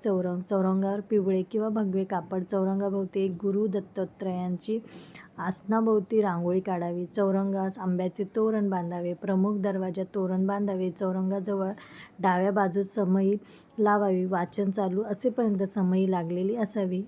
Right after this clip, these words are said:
व अगरबत्ती पेटती असावी, ठेवावी. पारे-, अ, पारायणास बसण्यापूर्वी गावातील दत्त मंत-, मंदिरात अथवा जवळच्या श्री स्वामी समर्थ केंद्रात जाऊन विडा, सुपारी व नारळ ठेवून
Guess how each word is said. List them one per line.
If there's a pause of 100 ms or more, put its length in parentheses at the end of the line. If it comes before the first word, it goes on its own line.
व
अगरबत्ती
पेटती
असावी, (600)
ठेवावी. (320)
पारे-,
अ,
पारायणास
बसण्यापूर्वी
गावातील
दत्त
मंत-,
मंदिरात
अथवा
जवळच्या
श्री
स्वामी
समर्थ (100)
केंद्रात
जाऊन
विडा,
सुपारी
व
नारळ
ठेवून